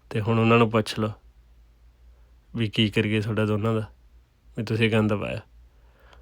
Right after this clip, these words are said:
ਨਾਲੇ ਤੁਹਾਡਾ ਵੀ ਪਤਾ ਲੱਗ ਜੂ ਜਿਹੜੇ ਬਾਹਲੇ ਤੱਤੇ ਕਾਲੇ ਜਿਹੇ ਬੋਲਦੇ ਸੀਗੇ। ਹੁਣ ਸਾਰੇ ਚੁੱਪ ਕਰ ਗਏ ਹੋਣਗੇ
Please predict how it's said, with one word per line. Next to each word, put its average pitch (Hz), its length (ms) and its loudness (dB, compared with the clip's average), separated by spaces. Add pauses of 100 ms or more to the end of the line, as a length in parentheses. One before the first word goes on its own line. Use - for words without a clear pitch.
(220)
ਨਾਲੇ 117 140 8
ਤੁਹਾਡਾ 113 260 6
ਵੀ 120 100 10
ਪਤਾ 113 240 4
ਲੱਗ 110 160 4
ਜੂ 110 80 2
ਜਿਹੜੇ 110 240 4
ਬਾਹਲੇ 110 240 4
ਤੱਤੇ 110 300 -4
ਕਾਲੇ 113 200 4
ਜਿਹੇ 113 120 4
ਬੋਲਦੇ 107 360 0
ਸੀਗੇ। 110 220 -6 (1800)
ਹੁਣ 113 140 4
ਸਾਰੇ 120 240 6
ਚੁੱਪ 117 220 2
ਕਰ 110 180 6
ਗਏ 110 140 0
ਹੋਣਗੇ 113 320 0